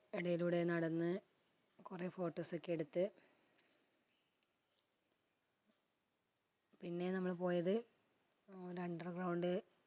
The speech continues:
പോലെ തോന്നിക്കുന്ന ഇടത്തേക്കാണ്. അവിടെ മ്യൂസിക് with എൽ ഇ ഡി ലൈറ്റ് ഉണ്ടായിരുന്നു. സൺഡേ ആയതുകൊണ്ട് തന്നെ, ആ, അത്യാവശ്യം ആൾക്കാരൊക്കെ ഉണ്ടായിരുന്നു. അങ്ങനെ നമ്മൾ ഫോട്ടോസൊക്കെ എടുത്ത്,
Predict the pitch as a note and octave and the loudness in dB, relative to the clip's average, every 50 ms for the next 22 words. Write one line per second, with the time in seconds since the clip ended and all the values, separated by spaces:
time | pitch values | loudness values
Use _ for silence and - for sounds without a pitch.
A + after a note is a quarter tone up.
0 | _ _ _ _ _ _ F3 - - F3+ F3 F3 E3+ F3+ E3+ E3 E3+ D#3 - F3 | _ _ _ _ _ _ -16 -10 -4 -2 -2 0 0 0 0 0 0 -2 -4 -4
1 | E3+ F3 E3+ E3 - - F3 E3+ - F3 D#3+ D#3+ F3 G3 - - _ _ _ _ | -4 -2 -2 -2 -4 -6 -10 -10 -6 -4 -2 -2 -2 -2 -4 -6 _ _ _ _
2 | _ _ _ _ _ _ _ _ _ _ _ - _ _ - F#3 F#3 F3+ F#3 F#3 | _ _ _ _ _ _ _ _ _ _ _ -20 _ _ -8 -4 -2 0 2 2
3 | F#3 F#3+ F#3+ F#3+ - - _ _ _ _ _ _ _ - G3+ F#3 F#3 F#3 F3 - | 2 2 0 0 -2 -6 _ _ _ _ _ _ _ -10 -6 -4 -4 -2 -4 -4
4 | - F#3+ F3 - - G3 G3+ A3+ - _ _ _ _ _ _ _ _ _ - G3 | -4 -6 -6 -4 -4 -4 -4 -4 -6 _ _ _ _ _ _ _ _ _ -10 -8
5 | F3+ D#3+ G3+ F#3+ F3 E3 E3+ F3 F3 F3+ E3+ F3 E3+ E3+ E3 - - F#3 F3+ F#3+ | -6 0 2 2 4 6 6 6 6 6 6 6 6 4 4 0 -2 -2 0 -2
6 | G#3+ - _ _ _ G3 F3 E3 D#3+ D#3 D#3+ D#3+ D#3 D#3+ E3+ F#3+ G#3+ - _ _ | -2 -6 _ _ _ -8 -6 -4 -2 0 0 0 0 0 -2 -2 -4 -6 _ _
7 | - - - _ _ _ _ _ _ _ _ _ _ _ _ _ _ _ _ _ | -20 -20 -20 _ _ _ _ _ _ _ _ _ _ _ _ _ _ _ _ _
8 | _ _ _ _ _ _ _ _ _ _ _ _ _ _ _ _ _ _ _ _ | _ _ _ _ _ _ _ _ _ _ _ _ _ _ _ _ _ _ _ _
9 | - G3 F#3+ F#3+ F#3+ G3 G#3 G#3 G#3 G#3 G#3 G#3 G#3 G3+ G3+ G3+ G3+ G#3 G#3+ A3 | -6 -2 0 2 6 8 8 8 8 8 8 6 8 8 6 6 6 4 4 2
10 | G#3+ - _ _ _ - G3 F#3+ F#3 F3+ F3+ F3+ - - G3 F#3 - - G3+ G3+ | 2 -2 _ _ _ -14 -10 -8 -8 -8 -8 -8 -4 0 0 6 10 12 12 12
11 | F#3+ G#3+ G3+ F3+ F3 E3+ - F#3+ F#3 F#3+ F3 F#3+ F#3+ F3+ F3 E3 D#3+ D3+ D#3+ E3 | 12 12 10 10 10 8 8 8 8 10 8 8 8 10 10 10 10 10 10 8
12 | F3+ G3 - - _ _ _ _ _ _ _ _ - - - - F#3+ F#3 F#3 F3+ | 8 6 4 0 _ _ _ _ _ _ _ _ -20 -18 -6 0 2 4 6 8
13 | F3+ F#3 F3+ - F#3+ F3 E3+ F#3 E3 - F#3 E3+ - - F3 E3 D#3+ E3 D3+ - | 8 8 8 6 4 4 4 4 4 4 4 4 6 8 8 8 8 8 6 8
14 | - E3+ E3+ E3+ E3+ F3 F3+ | 10 10 12 12 12 12 10